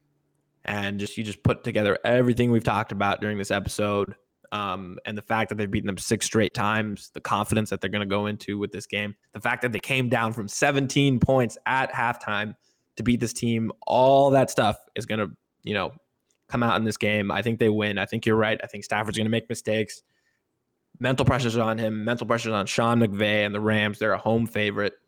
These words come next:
no matter what the crowd is. Um, they're the team that went all in this season. Von Miller,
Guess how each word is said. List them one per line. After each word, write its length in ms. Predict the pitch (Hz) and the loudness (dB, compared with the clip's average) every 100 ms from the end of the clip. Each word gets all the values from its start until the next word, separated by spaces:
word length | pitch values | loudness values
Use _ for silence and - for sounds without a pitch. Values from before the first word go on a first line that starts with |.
| _ | _
no 60 | 104 | -4
matter 180 | 104 104 | -2 0
what 160 | 113 | 0
the 80 | 110 | -2
crowd 340 | - 104 107 | -2 0 2
is. 320 | 104 107 - - _ _ _ _ _ - | 2 0 -2 -12 _ _ _ _ _ -6
Um, 360 | 104 98 95 | -4 -4 -4
they're 240 | 104 123 123 | 0 4 4
the 100 | 117 | 4
team 200 | 127 117 | 2 0
that 120 | 107 | 0
went 180 | 101 - | -2 0
all 360 | 101 117 117 113 | 2 4 4 2
in 100 | 110 | 0
this 160 | 107 | -4
season. 340 | - 110 107 104 | -2 -2 -2 0
Von 280 | 110 113 107 | 0 2 0
Miller, 280 | 107 107 | 0 0